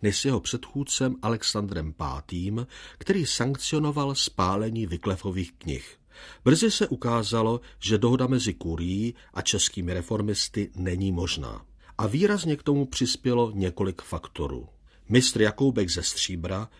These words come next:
Husův přítel, ukázal v roce čtrnáct set dvanáct při několika příležitostech dosti zřetelně na papeže jako do antikrista.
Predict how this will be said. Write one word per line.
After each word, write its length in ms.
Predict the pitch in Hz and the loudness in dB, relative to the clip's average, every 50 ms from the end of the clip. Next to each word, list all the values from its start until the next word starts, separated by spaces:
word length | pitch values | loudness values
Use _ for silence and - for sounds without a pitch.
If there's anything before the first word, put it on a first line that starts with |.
| - - | -20 -8
Husův 480 | - 113 117 - - - 92 82 80 | 0 2 2 2 2 2 0 -2 -2
přítel, 680 | - - - - 80 71 - - - 87 98 110 117 - - - - - - - | -6 -6 -6 -6 -6 -6 -10 -6 -4 -2 -2 -2 -4 -4 -8 -16 -20 -20 -6 -6
ukázal 600 | - - - 190 185 185 185 170 - 180 175 175 | -6 -4 0 0 2 2 2 0 0 -2 -2 -2
v 60 | 147 | 0
roce 280 | 147 143 135 - 110 92 | -2 -2 -2 -2 -4 -2
čtrnáct 460 | - - - 92 82 87 82 78 - | -2 -2 -2 -2 -2 -2 -2 -4 -4
set 160 | - - 80 | -6 -8 -8
dvanáct 600 | 73 73 85 80 92 104 113 110 117 120 120 - - | -8 -8 -6 -4 -2 -2 -2 -2 -4 -6 -8 -10 -12
při 260 | - - - 107 90 | -6 -4 -2 -2 0
několika 580 | 92 98 117 131 - 180 175 165 160 - 120 113 | 0 0 0 0 0 -2 -2 -2 -4 -4 -6 -6
příležitostech 1000 | - - - 104 107 113 110 117 123 - 123 120 - - - - 117 113 110 - - - - - - | -4 -4 -4 -2 -2 -2 -2 -2 -2 -2 -2 -4 -4 -4 -2 0 -2 -2 -2 -6 -14 -20 -20 -14 -12
dosti 480 | 101 101 160 196 202 - - - 143 107 | -4 0 0 0 0 -2 0 2 2 2
zřetelně 600 | 85 87 - 127 127 127 - 151 156 151 151 101 | 2 0 -2 -2 -2 -2 -2 -4 -4 -2 -2 -2
na 100 | 80 82 | -4 -4
papeže 600 | - - 110 - - 123 120 113 113 120 123 123 - - - - - _ | -4 -6 -6 -2 0 -2 0 0 0 0 0 0 -2 -8 -18 -20 -10 _
jako 240 | 101 104 101 - 117 | -2 0 2 2 2
do 80 | 117 - | 2 2
antikrista. 880 | - 98 92 85 - 87 - - 80 73 - - - - 60 53 - | 0 -2 -4 -2 -4 -6 -6 -6 -4 -2 -2 -2 -2 -4 -8 -10 -10